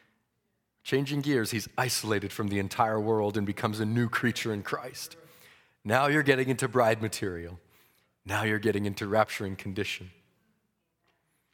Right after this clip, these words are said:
We have a right to claim every single promise of God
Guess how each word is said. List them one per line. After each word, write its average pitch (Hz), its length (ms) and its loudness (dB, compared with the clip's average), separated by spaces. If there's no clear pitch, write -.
We 143 160 6
have 185 140 6
a 185 40 -2
right 135 400 0
to 117 80 -4
claim 113 320 0
every 175 420 2
single 151 440 -2
promise 123 460 -6
of 127 100 -12
God 98 360 -4